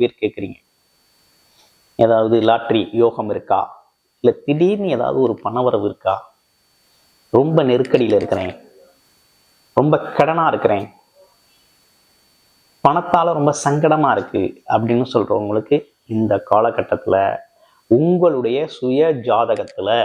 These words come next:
பிறப்பு ஜாதகத்துல என்ன மாறி திசா புத்தி நடக்குது, இதே போல ஒரு நல்ல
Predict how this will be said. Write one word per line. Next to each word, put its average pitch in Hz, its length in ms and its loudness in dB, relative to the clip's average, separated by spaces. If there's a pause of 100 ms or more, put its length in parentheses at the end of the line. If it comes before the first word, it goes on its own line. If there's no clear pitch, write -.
(1300)
பிறப்பு 156 380 2 (100)
ஜாதகத்துல 101 580 0 (1600)
என்ன 175 280 0 (440)
மாறி 120 360 0 (280)
திசா 123 320 2 (120)
புத்தி - 340 -6 (120)
நடக்குது, 92 580 -4 (1000)
இதே 151 440 4 (180)
போல 131 200 0 (240)
ஒரு 113 180 -4 (100)
நல்ல 156 220 -2